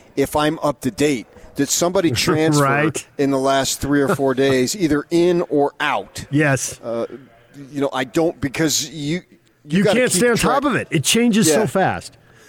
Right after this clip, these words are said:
Speaker 1: Now, the one thing, like, this is, uh, as far as the quarterback from Boise State who transferred, Finnegan, into B Y U.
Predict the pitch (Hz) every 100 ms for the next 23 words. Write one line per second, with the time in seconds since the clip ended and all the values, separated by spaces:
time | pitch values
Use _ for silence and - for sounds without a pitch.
0 | - 175 165 160 220 214 - 202 180 147
1 | 135 - 147 139 180 - 131 147 139 131
2 | - 127 - - 139 139 131 131 117 127
3 | - 151 151 135 131 - 131 120 139 135
4 | 123 123 - 143 135 131 110 120 - 135
5 | 127 - 123 107 - 139 127 135 127 123
6 | 110 131 127 123 123 135 135